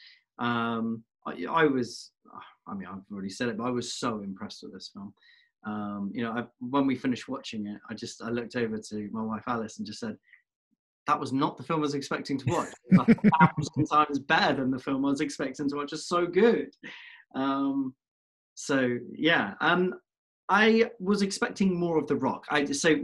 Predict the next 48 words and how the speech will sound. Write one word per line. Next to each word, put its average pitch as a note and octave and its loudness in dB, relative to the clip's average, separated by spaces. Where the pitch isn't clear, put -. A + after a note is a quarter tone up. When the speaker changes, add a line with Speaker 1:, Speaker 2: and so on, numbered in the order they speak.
Speaker 1:
in E3 -2
terms G3 4
of D3 0
disappointing C#3 2
things, G#2 -8
I C3+ -2
wanted D#3 2
more D3+ 2
of C3+ 0
The B2+ -2
Rock. C3+ 0
I D#3+ -2
don't G#3 4
think G3 2
the F3 -2
film E3 0
needed F#3+ 2
it. C4 0
That's - 2
just D3+ -4
my C#3+ 0
personal C#3+ -2
gripe. C#3+ -2
I C#3+ 4
love C3+ 8
Dwayne C3 4
"The B2 4
Rock" A#2+ -2
Johnson C3 -2
is A#2+ -4
one B2 -2
of A#2 -4
my A2 -6
heroes, C#3 2
and B2+ 4
I C#3+ 0
wanted C#3 4
to - -10
see C3+ 0
more B2+ 2
of - -12
him. - -10
Speaker 2:
Yeah, B2 6
he, G2 2
he, E3+ 2
and D3+ 6
again, C#3 4
marketing, B2+ 2